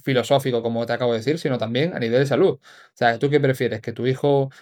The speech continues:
vea, que normalice, que su padre o, o sus familiares consumen algo que les resta vida y que les hace tener peor salud? Es, por ejemplo, como el fumar. Una, un hijo que ha visto a sus padres fumar toda la vida,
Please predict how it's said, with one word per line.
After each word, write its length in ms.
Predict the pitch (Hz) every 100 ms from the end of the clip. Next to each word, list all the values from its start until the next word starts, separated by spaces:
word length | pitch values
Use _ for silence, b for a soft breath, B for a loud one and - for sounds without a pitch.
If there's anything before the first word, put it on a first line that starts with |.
| _
vea, 640 | 135 139 131 127 127 123 - _ -
que 120 | 131
normalice, 800 | 131 123 113 160 - 135 127 135 B B -
que 220 | 127 - _
su 300 | - - 123
padre 560 | 127 131 131 127 123 123 -
o, 680 | 120 127 120 117 117 104 -
o 120 | 127
sus 180 | 131 127
familiares 800 | 113 107 123 131 123 117 - - _ _
consumen 500 | 135 117 - 131 120
algo 280 | 127 123 113
que 120 | 117
les 160 | 113 110 -
resta 420 | - 127 - 110
vida 460 | 117 135 123 117 120 -
y 140 | 135
que 100 | 131
les 140 | 120
hace 340 | 120 127 123 120
tener 280 | 120 120 120
peor 200 | 123 113
salud? 300 | 117 226 - B B B -
Es, 100 | 135
por 140 | 131
ejemplo, 300 | 117 127 147
como 140 | 143 123
el 60 |
fumar. 360 | 113 135 151 -
Una, 500 | 117 117 120 120 117 -
un 180 | - 143
hijo 340 | 151 127 107
que 140 | - 113
ha 60 |
visto 240 | 127 139 120
a 40 |
sus 140 | 123
padres 300 | 107 135 127
fumar 280 | 123 120 120
toda 200 | 113 113
la 80 | 120
vida, 320 | 135 131 165